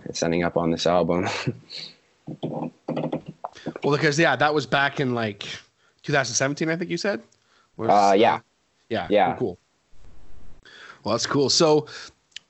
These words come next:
Speaker 2: if you had to kinda say, as far as for the album, like, just the, like, is it, like, would you say there's kinda, like, a general theme story to the album, or is it just kind of a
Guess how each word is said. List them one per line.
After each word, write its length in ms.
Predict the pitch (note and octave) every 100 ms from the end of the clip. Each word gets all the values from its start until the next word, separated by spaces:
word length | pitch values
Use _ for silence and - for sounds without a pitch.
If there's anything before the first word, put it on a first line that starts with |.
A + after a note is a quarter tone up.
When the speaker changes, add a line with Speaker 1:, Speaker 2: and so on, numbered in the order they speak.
| _ _ _ _ - - - - -
Speaker 2:
if 120 | D#3
you 120 | D#3 F3+
had 200 | F#3+ F3+
to 60 |
kinda 300 | D#3+ E3 D#3
say, 760 | - - D3 D3 C#3+ C3+ A#2+ B2 - - _ _ _ - - - - _ _ _ _ _ - - -
as 160 | B2+ -
far 140 | C3+
as 100 | B2+
for 100 | B2+
the 160 | A#2 A2+
album, 480 | A2+ B2 A#2+ A2+
like, 220 | A2+ G#2+ -
just 440 | D3 C#3+ - B2
the, 280 | A#2+ G#2+ F#2+ - - - _ _ _ _ -
like, 200 | B2+ A#2
is 140 | B2+
it, 160 | C#3 B2
like, 240 | B2+ A#2+
would 140 | A#2+ A#2+
you 60 |
say 120 | A#2+ A#2
there's 200 | A2+ -
kinda, 120 | A2+
like, 100 | A2
a 60 |
general 380 | G#2 A2+ A2 G#2
theme 520 | G#2 - C3+ C#3+ D3+ C3+
story 440 | - D3 D#3 F3+
to 100 | G#3
the 140 | F#3 F#3
album, 460 | F#3 G#3 A3+ A#3+
or 140 | F#3+ D3+
is 120 | C3
it 60 | A#2
just 160 | -
kind 240 | - C3+ B2
of 100 | A#2
a 140 | A2